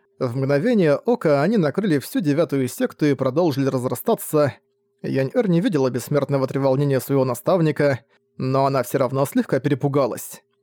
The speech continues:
До нее долетали обрывки разговоров людей вокруг, к тому же она чувствовала в этих облаках какую-то ужасающую ауру.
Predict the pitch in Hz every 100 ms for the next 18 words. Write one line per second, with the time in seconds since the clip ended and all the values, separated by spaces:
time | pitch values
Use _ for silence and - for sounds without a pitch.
0 | _ _ - 127 131 139 208 156 143 135
1 | 208 156 135 180 214 165 139 123 135 185
2 | 151 139 131 143 123 - 196 - - _
3 | _ - 196 262 170 147 - 247 - 143
4 | 139 151 143 139 127 131 254 - 135 214
5 | 156 143 131 135 165 139 - 139 135 147
6 | 139 131 113 69